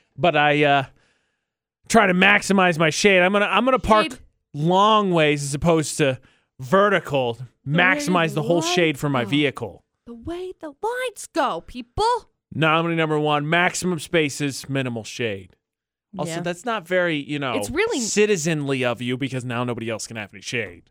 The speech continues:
Speaker 2: Well, that's stupid because they should have got there first. <laughs>
Speaker 1: Dibs on shade!
Speaker 2: Ah, got it.
Speaker 1: And then nominee number two: look, I'll make fun of trucks till the cows come home and the trucks.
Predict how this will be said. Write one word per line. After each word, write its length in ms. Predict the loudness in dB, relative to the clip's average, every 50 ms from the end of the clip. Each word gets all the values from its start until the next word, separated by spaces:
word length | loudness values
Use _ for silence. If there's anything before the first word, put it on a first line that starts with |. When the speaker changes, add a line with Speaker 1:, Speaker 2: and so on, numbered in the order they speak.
| _
Speaker 2:
Well, 200 | -12 -10 -8 -8
that's 280 | -6 -6 -6 -6 -6 -8
stupid 460 | -14 -12 -12 -12 -12 -12 -14 -16 -18 -18
because 360 | -20 -20 -16 -14 -14 -12 -10
they 100 | -8 -10 -8
should 160 | -10 -10 -10
have 80 | -10
got 180 | -8 -10 -10 -10
there 120 | -12 -16 -18
first. 480 | _ _ -20 -20 -16 -10 -8 -8 -8 -6
<laughs> 1400 | -6 -6 -6 -6 -8 -10 -10 -10 -10 _ _ _ _ _ _ _ _ _ _ _ _ _ _ _ _ _ _
Speaker 1:
Dibs 200 | 0 2 2 4
on 80 | 2 0
shade! 400 | 2 2 2 4 2 2 0 -4 -12 -20 -20 _ _ -16 -4 0
Speaker 2:
Ah, 180 | 0 0 0 0 -4 _ _ -2
got 200 | -2 0 0 0
it. 140 | -2 -4 -6 -10 -6 -2
Speaker 1:
And 140 | 0 2 4
then 140 | 4 2 4
nominee 400 | 4 2 4 2 2 2 2 2
number 220 | 2 2 2 0
two: 480 | 0 0 0 0 2 2 2 0 -2 -2
look, 400 | -2 0 2 2 2 0 -2 -6 -14 -18 _ _ _ _ _ -4
I'll 140 | -2 -2 0
make 200 | 0 0 0 -2
fun 280 | -2 -2 -2 0 0
of 100 | 0 -2
trucks 360 | -2 -2 0 2 2 0 -2 -2
till 160 | -2 -2 0
the 100 | 0 -2
cows 380 | -2 0 2 2 2 0 0
come 220 | 0 -2 0 0 -2
home 400 | -2 -2 0 0 0 -2 -4 -6 -12 _ _ -6
and 160 | -4 -4 -4
the 60 | -6
trucks. 400 | -8 -10 -10 -10 -10 -12 -14 -18